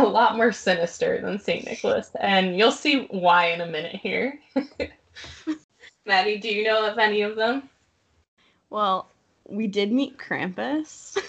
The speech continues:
Speaker 2: <laughs>
Speaker 1: True, we did meet Krampus. Krampus is actually the first one I'm gonna talk about here.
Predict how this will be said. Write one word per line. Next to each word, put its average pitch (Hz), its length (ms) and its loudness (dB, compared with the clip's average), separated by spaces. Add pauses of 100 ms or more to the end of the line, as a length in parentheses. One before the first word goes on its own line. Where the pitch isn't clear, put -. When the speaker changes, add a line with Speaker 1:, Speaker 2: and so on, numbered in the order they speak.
(300)
Speaker 2:
<laughs> - 60 -20
Speaker 1:
True, 262 200 0
we 220 140 4
did 220 200 2
meet 254 200 4
Krampus. 240 640 -2
Krampus 285 440 2
is 247 100 0
actually 214 360 6
the 208 200 0
first - 240 -6
one 190 80 -6
I'm 175 100 -6
gonna 165 140 -6
talk - 320 -6
about - 240 -10
here. 208 220 -8